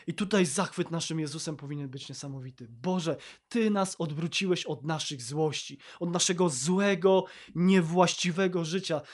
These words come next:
życia, którym się wstydziliśmy. Odwróciłeś nas od naszych złości, odwróciłeś nas od naszej hańby. I co nam dałeś? Uczyniłeś nas sławnymi w Jezusie Chrystusie,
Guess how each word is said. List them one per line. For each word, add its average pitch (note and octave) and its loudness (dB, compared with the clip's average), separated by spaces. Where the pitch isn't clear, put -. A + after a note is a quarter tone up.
życia, F#3 4
którym F#3 2
się F#3 0
wstydziliśmy. F#3+ 2
Odwróciłeś G3+ 4
nas F#3 2
od E3 -2
naszych G3+ 2
złości, F3+ 4
odwróciłeś G3 2
nas G#3 0
od F3 -2
naszej F#3 4
hańby. G#3 6
I F3 -2
co - 4
nam F#3+ 6
dałeś? F#3+ 0
Uczyniłeś F#3 0
nas D#3+ -6
sławnymi D3 -8
w B2+ -14
Jezusie D3+ -6
Chrystusie, D3+ -8